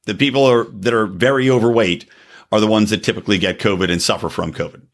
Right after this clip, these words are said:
People with diabetes, people that are very overweight, people that have pre-existing conditions. Nothing's changed. But not only that, you're also talking about kids going to the hospitals, right? And they're using three different doctors to say,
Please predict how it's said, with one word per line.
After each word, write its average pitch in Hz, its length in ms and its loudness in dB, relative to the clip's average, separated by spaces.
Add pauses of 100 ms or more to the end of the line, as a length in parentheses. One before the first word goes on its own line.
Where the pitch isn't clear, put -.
(340)
People 98 180 -2
with 82 60 -6
diabetes, 127 520 2
people 101 200 -2
that 98 80 2
are 95 40 0
very 90 220 2
overweight, 117 480 0
people 107 180 0
that 104 100 4
have 98 120 -2
pre-existing 90 520 -4
conditions. - 400 -20 (2250)
Nothing's 110 260 -4
changed. - 440 -6 (1200)
But 175 100 2
not 185 40 2
only 156 140 2
that, 123 360 0 (320)
you're 139 140 0
also 135 160 0
talking 127 180 0
about 113 160 2
kids 131 220 -2
going 123 220 2
to 110 40 0
the 95 40 0
hospitals, 117 520 -2
right? 120 200 2
And 117 100 -2
they're 123 60 2
using 131 280 0
three 156 220 -2
different 139 320 -2
doctors 123 600 -2
to 120 100 -4
say, 127 320 0